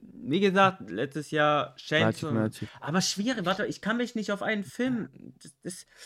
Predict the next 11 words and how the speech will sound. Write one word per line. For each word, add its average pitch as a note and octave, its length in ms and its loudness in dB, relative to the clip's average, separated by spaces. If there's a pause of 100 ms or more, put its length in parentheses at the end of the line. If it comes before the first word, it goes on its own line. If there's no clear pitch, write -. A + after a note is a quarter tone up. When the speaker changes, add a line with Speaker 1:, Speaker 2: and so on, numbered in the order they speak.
(400)
Speaker 1:
ich C3+ 140 -20
kann G3 180 -2
das F#3+ 180 -6
nicht - 240 -10
re-, F3+ 80 -8 (720)
boah, B2+ 160 2
das A2+ 180 -4
ist G#2 120 -6
schwierig. E3+ 1080 -6 (1900)
Das C3 220 -8
ist - 340 -18